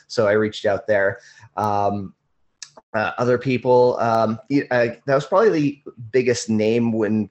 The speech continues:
we were still doing just exclusively watch-alongs. Um, other people, you know, people from the Montreal scene, such as, uh, the Beanduck crew,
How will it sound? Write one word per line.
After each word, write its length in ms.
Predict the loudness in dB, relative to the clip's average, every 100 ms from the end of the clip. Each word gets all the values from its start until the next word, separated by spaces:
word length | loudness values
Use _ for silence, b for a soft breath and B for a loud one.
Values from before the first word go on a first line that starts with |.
| _
we 120 | -4
were 120 | -2 -2
still 260 | 0 0
doing 220 | 0 -2
just 320 | -4 -8 -12 _
exclusively 680 | -10 -10 -4 -4 -2 -6 -6
watch-alongs. 840 | -2 -2 0 -2 -2 -4 -6 -12 -20 _ _ _ _ _ _ _ _ _ _ b b b -6
Um, 640 | -2 0 0 0 -2 -6 -2
other 180 | 0 0
people, 380 | -2 2 2 2
you 80 | 0
know, 100 | -4
people 260 | -6 -10
from 180 | -8 -6
the 100 | -4
Montreal 400 | -6 -6 -4 -4
scene, 320 | -6 -10 -8
such 240 | -8 -8 -8
as, 120 | -4
uh, 240 | -4 -4
the 100 | -6
Beanduck 400 | -6 -4 -2 -4 -6
crew, 400 | -6 0 0 0